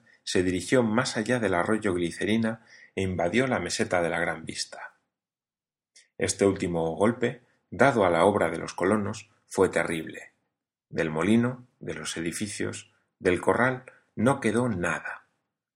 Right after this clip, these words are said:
Las aves, asustadas, desaparecían en todas direcciones. Top y Jup daban señales de terror, y su instinto les advertía que estaba próxima la catástrofe. Gran número de animales de la isla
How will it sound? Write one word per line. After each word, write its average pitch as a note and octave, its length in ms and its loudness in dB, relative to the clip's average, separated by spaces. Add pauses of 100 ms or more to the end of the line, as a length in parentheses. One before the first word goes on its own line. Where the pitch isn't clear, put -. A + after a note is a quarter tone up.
(120)
Las E2+ 240 -2
aves, G#2+ 400 2
asustadas, F2 720 -2 (260)
desaparecían G2 720 -2
en G#2+ 120 -2
todas A2+ 280 4
direcciones. F2 800 -6 (800)
Top F#2+ 320 4 (180)
y - 200 -6
Jup B2+ 280 4 (400)
daban B2 340 8
señales G#2+ 480 4
de F2 100 0
terror, D#2+ 500 -2 (340)
y F#2 120 4
su - 140 0
instinto C3+ 460 2
les G2+ 180 0
advertía A2 640 0
que F#2+ 80 -4
estaba F2+ 360 0
próxima A2+ 460 2
la F#2 140 0
catástrofe. - 720 -8 (1040)
Gran G2+ 320 6
número G2+ 300 6
de F2 100 2
animales F2 440 0
de F2 80 -6
la - 140 -2
isla A#2 380 0